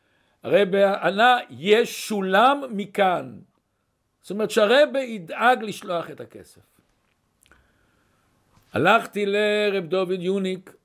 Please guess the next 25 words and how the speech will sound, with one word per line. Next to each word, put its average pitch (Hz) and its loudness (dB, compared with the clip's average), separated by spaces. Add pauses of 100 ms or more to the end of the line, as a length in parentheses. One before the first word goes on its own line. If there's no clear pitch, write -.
(200)
אמרתי 175 -2
לו, 185 0
"אנחנו 185 -4
הולכים 185 -2
למידלהיים." 208 -4 (960)
הלכנו 180 0 (260)
למידלהיים, 202 0
באים 180 -2
לאותו 160 -2
רופא, 180 -4 (460)
שורה 285 4
ארוכה 262 0
עומדת 247 2
ומחכה 190 -10
לו. - -16 (1500)
ואז 190 2
אנחנו 190 0 (600)
אומרים 185 2
למזכירה, 190 0
"יש 208 0
לנו 180 -8
פגישה 147 -6
איתו, - -10 (260)
דחוף 185 -2
מאוד." 127 -10